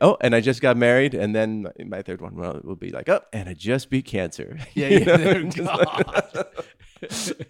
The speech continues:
Speaker 1: And, uh, I will get, the audience will be on your side,
Speaker 2: Yeah.
Speaker 1: and, uh,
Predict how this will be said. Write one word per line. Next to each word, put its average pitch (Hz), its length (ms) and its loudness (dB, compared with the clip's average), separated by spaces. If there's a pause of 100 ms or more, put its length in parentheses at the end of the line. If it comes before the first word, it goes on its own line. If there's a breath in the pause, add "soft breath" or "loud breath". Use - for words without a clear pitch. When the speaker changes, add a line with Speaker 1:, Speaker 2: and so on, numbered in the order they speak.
(580 loud breath)
Speaker 1:
And, 123 360 -8
uh, 107 260 0 (260 soft breath)
I 104 100 -4
will 104 120 -2
get, 113 580 -6
the 127 140 0
audience 127 320 0
will 120 80 -6
be 113 120 0
on 107 80 0
your 110 100 -4
side, 123 560 2
Speaker 2:
Yeah. 104 220 -2
Speaker 1:
and, 92 220 -8
uh, 90 240 -4